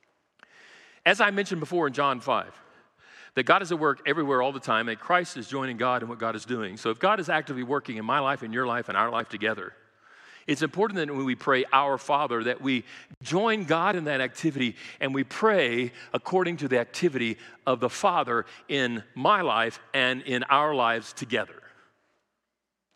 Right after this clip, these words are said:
Okay? Makes sense? Secondly,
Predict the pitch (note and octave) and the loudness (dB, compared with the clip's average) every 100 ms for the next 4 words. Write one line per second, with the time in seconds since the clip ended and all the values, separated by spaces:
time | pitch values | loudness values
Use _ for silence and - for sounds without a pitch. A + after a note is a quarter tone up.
0 | _ - C#3+ F#3 - - _ _ _ - | _ -2 -2 -2 -10 -20 _ _ _ -4
1 | E3 - F3 G#3+ - - _ _ _ _ | -4 -2 -4 -4 -14 -20 _ _ _ _
2 | _ _ _ - - F3 F#3+ F#3 A3 | _ _ _ -2 4 4 4 2 0